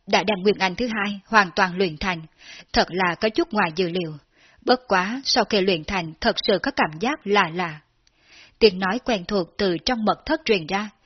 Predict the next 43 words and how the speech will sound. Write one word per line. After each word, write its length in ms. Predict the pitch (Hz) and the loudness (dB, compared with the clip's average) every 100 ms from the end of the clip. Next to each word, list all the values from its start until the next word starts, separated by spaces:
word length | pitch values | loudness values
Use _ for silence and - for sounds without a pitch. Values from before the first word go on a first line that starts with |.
| - - - | -20 -20 -8
thân 160 | - 214 | -2 0
ảnh 180 | 196 165 | 0 0
Hàng 240 | 214 160 | -6 -2
Lập 140 | 185 165 | -2 0
rốt 140 | 285 330 | -2 0
cuộc 260 | 220 180 - | 0 0 -4
xuất 280 | - - 339 | -6 -2 0
hiện 240 | 220 170 | 0 -2
trước 220 | 160 311 - | -2 -4 2
cửa 180 | 226 165 | 2 2
đi 100 | 202 180 | 0 0
ra. 100 | 196 214 _ _ _ - - - | -4 -6 _ _ _ -20 -20 -2
Lúc 240 | 262 349 208 | 0 0 0
này, 220 | 196 170 165 - - | -2 -2 -4 -10 -2
lục 220 | 214 196 - | 2 2 0
hắc 240 | 277 302 | -4 0
Nguyên 200 | 226 190 | 2 2
Anh 200 | 196 185 | -2 -4
nọ 220 | 185 165 160 - | -2 -4 -8 -6
nhếch 260 | 214 320 214 | -2 -2 0
miệng 220 | 196 160 | -2 0
cười, 320 | 196 185 160 _ - - - | -2 -2 -4 _ -20 -10 2
tự 160 | 226 | 4
động 180 | 185 175 170 | 4 2 2
bắn 220 | 196 240 | -2 0
nhanh 220 | 247 180 | 0 0
về 200 | 190 175 156 | -2 -2 0
phía 120 | 220 | -2
Hàng 260 | 254 175 170 | -2 -6 -4
Lập. 160 | 170 - _ _ - - | -6 -6 _ _ -20 -4
Sau 220 | - 208 | 0 0
khi 260 | 208 196 180 | 0 -2 -2
xoay 220 | - 196 | -2 -2
quanh 280 | 220 196 185 | -2 -4 -2
người, 220 | 185 160 _ _ | -4 -4 _ _
thì 180 | 226 180 | 0 2
rơi 160 | 202 190 | 2 0
trên 260 | 214 180 | 0 0
búi 140 | 190 190 | -2 0
tóc 140 | 311 330 | -2 0
của 100 | 226 | 0
Hàng 280 | 190 208 165 | 2 0 -2
Lập. 160 | 185 | -6